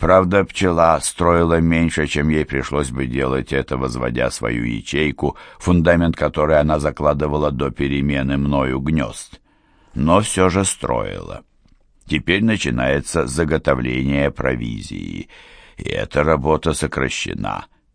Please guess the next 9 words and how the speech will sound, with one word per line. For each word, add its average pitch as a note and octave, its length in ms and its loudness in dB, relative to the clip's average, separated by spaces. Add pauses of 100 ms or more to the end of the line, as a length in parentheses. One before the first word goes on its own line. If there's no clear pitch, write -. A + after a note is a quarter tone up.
(380)
Иначе F2+ 480 4
двойной E2+ 480 4
запас D#2+ 380 2
просто D2+ 480 -2
не D#2+ 100 4
уместился D#2 800 0
бы B1+ 140 -4
в B1 40 -6
ячейке. B1+ 760 -6